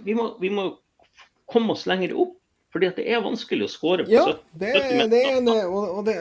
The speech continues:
Speaker 2: det er akkurat denne gjenvinningsspillet da. Altså, jeg sier presspillet, men jeg mener jo gjennom, gjenvinningsspillet, og det der er ikke, vi har ikke vi vært gode nok.
Speaker 1: Men,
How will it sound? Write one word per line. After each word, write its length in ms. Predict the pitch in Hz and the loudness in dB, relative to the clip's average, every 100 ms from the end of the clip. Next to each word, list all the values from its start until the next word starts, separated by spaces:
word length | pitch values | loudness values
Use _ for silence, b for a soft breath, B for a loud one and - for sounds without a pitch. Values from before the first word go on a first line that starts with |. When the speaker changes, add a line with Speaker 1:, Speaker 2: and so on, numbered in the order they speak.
| 170 | 0
Speaker 2:
det 60 | 220 | -2
er 60 | |
akkurat 260 | 226 220 202 | 4 2 4
denne 220 | 196 190 | 6 8
gjenvinningsspillet 880 | 190 214 196 165 135 - 147 143 123 | 8 8 10 8 6 2 0 2 0
da. 140 | 113 113 - | 0 -4 -6
Altså, 220 | 143 143 165 | -6 -4 -2
jeg 160 | 170 - | -4 -2
sier 240 | 175 156 | 0 0
presspillet, 480 | 175 180 - 127 104 | -2 -4 -4 -4 -4
men 140 | 117 143 | -4 -2
jeg 140 | 151 | 0
mener 380 | 156 202 147 107 | 4 4 4 0
jo 80 | 117 | -2
gjennom, 380 | 135 170 143 113 - 113 | 0 0 0 -4 -8 -8
gjenvinningsspillet, 920 | 135 175 165 123 98 104 - 107 104 | -2 0 0 -2 -4 -10 -8 -6 -4
og 80 | 147 | 2
det 80 | 156 151 | 2 2
der 240 | 196 185 | 0 2
er 60 | 147 | 2
ikke, 240 | 117 151 | 0 -2
vi 80 | 151 | -2
har 320 | 151 165 175 | 0 2 0
ikke 160 | 165 156 | 0 0
vi 80 | 165 | 2
vært 220 | 165 156 | 2 2
gode 220 | 185 185 113 | 2 2 0
nok. 240 | 104 - B B B B B B | -2 -10 B B B B B B
Speaker 1:
Men, 240 | 143 | -4